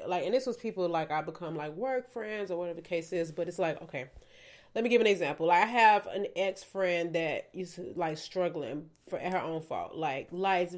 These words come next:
lights not on, don't have nobody to pay, she can't pay a car note, just all kinds of crazy financial situations. But she would give her, get herself in it 'cause she put her priority into other things, like going to the club and, you know, whatever.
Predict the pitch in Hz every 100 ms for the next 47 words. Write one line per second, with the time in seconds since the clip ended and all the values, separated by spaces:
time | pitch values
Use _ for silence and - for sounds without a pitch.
0 | - 190 190 180 180 170 165 170 170 170
1 | 165 165 165 - - - _ 254 254 240
2 | 220 208 196 185 175 185 170 - 226 175
3 | 160 139 - 208 202 185 185 370 - 285
4 | 320 247 - 240 233 220 214 202 196 202
5 | - 220 226 214 220 220 208 - - -
6 | 202 269 240 214 214 202 202 208 185 -
7 | 233 226 196 202 170 208 - 202 185 180
8 | 185 180 170 160 160 143 202 190 170 165
9 | 147 156 156 190 202 302 285 254 185 170
10 | 233 311 202 226 190 147